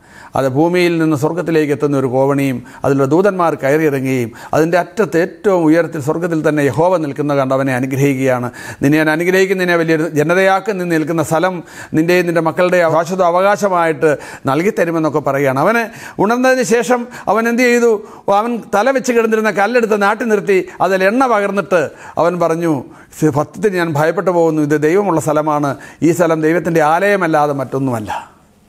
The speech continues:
അവൻ്റെ ആദ്യ അനുഭവമാണ്. ദുഷ്ടനാണെങ്കിലും അവനൊരു അനുഭവം കിട്ടി. ആ അനുഭവത്തെ നമുക്ക് വിളിക്കാം, അത് അനുഗ്രഹപൂർവ്വത്തിലേക്കുള്ള ഒന്നാമത്തെ അനുഭവം. മനുഷ്യൻ രണ്ട് അനുഭവത്തിലൂടെ കടന്നാണ് അനുഗ്രഹപൂർവ്വത്തിലെത്തുന്നത്, നിങ്ങളും ഞാനും. അപ്പോൾ ആദ്യത്തെ അനുഭവം ബഥേൽ അനുഭവം എന്ന് നമുക്ക് വിളിക്കാം.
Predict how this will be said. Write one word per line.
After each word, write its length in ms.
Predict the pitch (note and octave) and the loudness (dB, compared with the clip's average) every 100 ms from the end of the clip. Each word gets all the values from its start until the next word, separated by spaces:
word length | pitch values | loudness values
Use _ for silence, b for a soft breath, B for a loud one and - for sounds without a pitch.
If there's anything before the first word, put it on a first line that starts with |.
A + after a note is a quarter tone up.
| _ - | _ -4
അവൻ്റെ 220 | C#3+ C#3 | 0 2
ആദ്യ 420 | C3+ C#3+ D3+ C#3 | 2 2 0 0
അനുഭവമാണ്. 440 | C3+ B2 C3 B2+ B2 | -2 0 0 0 0
ദുഷ്ടനാണെങ്കിലും 640 | D3 D#3 F#3 D3+ C#3+ C#3+ | -4 -2 0 0 0 0
അവനൊരു 220 | C3+ C3 | 2 2
അനുഭവം 380 | B2+ C3 A#2+ C#3+ | 0 -2 -2 -2
കിട്ടി. 200 | A#2 - - _ B B B B | -4 -12 -20 _ B B B B
ആ 60 | D3 | -2
അനുഭവത്തെ 400 | D3+ D3+ E3 E3 | 0 0 -2 0
നമുക്ക് 260 | D#3 C#3+ C3 | 0 0 -2
വിളിക്കാം, 380 | C#3 B2 C3 A#2+ A2+ - B - | -2 0 -2 -4 -10 -20 B -2
അത് 100 | C#3 | 0
അനുഗ്രഹപൂർവ്വത്തിലേക്കുള്ള 960 | C#3+ F3 G3 F3 D#3+ D3+ D3+ C#3 C#3 | 0 0 0 2 2 2 2 2 0
ഒന്നാമത്തെ 560 | C3+ C#3 D#3+ E3 D#3+ D3+ | 0 0 0 0 0 0
അനുഭവം. 320 | C3 A2+ B2+ A#2+ | 0 0 -2 -2
മനുഷ്യൻ 280 | C#3+ D3 F3 | -2 -2 0
രണ്ട് 200 | E3 G3 | -2 0
അനുഭവത്തിലൂടെ 520 | F3+ D3+ E3 D#3+ D#3+ D3+ | -2 0 -2 -2 0 0
കടന്നാണ് 400 | C#3+ D3 C#3+ C3+ | 0 -2 -2 -2
അനുഗ്രഹപൂർവ്വത്തിലെത്തുന്നത്, 880 | C3+ C#3 C3 C3+ C3+ B2+ B2 C3 B2+ | -2 0 0 0 0 -2 -2 -2 0
നിങ്ങളും 280 | C3 C3+ B2+ | 0 0 0
ഞാനും. 300 | A#2 A#2 G#2 B B B B | -2 -4 -6 B B B B
അപ്പോൾ 200 | - G#3+ | -2 2
ആദ്യത്തെ 420 | A3 C#4 D4 C4+ | 2 2 0 0
അനുഭവം 440 | C4 A#3 G#3 A3+ G3+ A3+ B B | 0 0 0 0 -2 -8 B B
ബഥേൽ 440 | E3+ G#3 G#3+ C#4 C#4+ | 0 2 4 4 2
അനുഭവം 400 | A#3 F3+ G#3 G3 | 0 0 0 0
എന്ന് 120 | F3 | -2
നമുക്ക് 220 | D3+ C3 | -2 -2
വിളിക്കാം. 380 | C#3 A#2 G#2 F#2+ | -2 -4 -6 -16